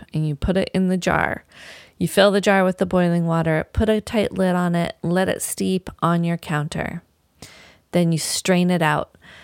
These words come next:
And I like to strain it out by using one of those coffee drip ceramic filters.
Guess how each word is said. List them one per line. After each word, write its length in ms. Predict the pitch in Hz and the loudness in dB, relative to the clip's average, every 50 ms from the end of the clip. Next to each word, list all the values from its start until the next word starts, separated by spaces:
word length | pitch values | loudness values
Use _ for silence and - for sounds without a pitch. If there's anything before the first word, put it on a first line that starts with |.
| - - _ _ | -20 -20 _ _
And 140 | 175 180 170 - - | -2 -2 -2 0 2
I 280 | 165 175 180 190 202 214 | 4 6 6 6 6 6
like 360 | 214 214 196 190 185 180 - _ | 6 6 4 4 2 -2 -4 _
to 360 | - - 196 185 180 175 170 | -4 0 2 4 4 4 2
strain 480 | - - - - - 180 175 175 180 202 | -2 -6 -8 -2 0 0 0 2 2 2
it 80 | 196 | 2
out 440 | 175 160 160 175 - - - 208 - | 2 2 2 2 0 -2 -6 -6 -2
by 520 | - 160 156 156 156 151 156 156 156 - - - _ _ _ | 0 2 2 2 2 2 2 0 0 -2 -4 -10 _ _ _
using 480 | 185 180 180 180 170 180 180 175 170 170 | 0 0 2 0 2 0 0 2 2 2
one 120 | 175 165 | 2 2
of 120 | 165 160 156 | 0 0 0
those 240 | 160 160 151 - | 0 0 0 -2
coffee 400 | - - - 170 170 - - 185 | -4 -2 -2 -2 -2 0 -2 -2
drip 400 | 175 156 - 165 165 - - - - - - _ _ _ - | -2 -2 0 2 2 2 0 -2 -10 -12 -12 _ _ _ -10
ceramic 600 | - - - 175 165 156 156 160 160 - - - | -8 -4 -2 0 2 2 2 0 -2 -4 -6 -10
filters. 800 | - - 147 139 - - 160 151 160 180 220 - - - - | -4 -2 -2 -2 -2 -2 -2 -2 -2 -2 -4 -6 -8 -10 -10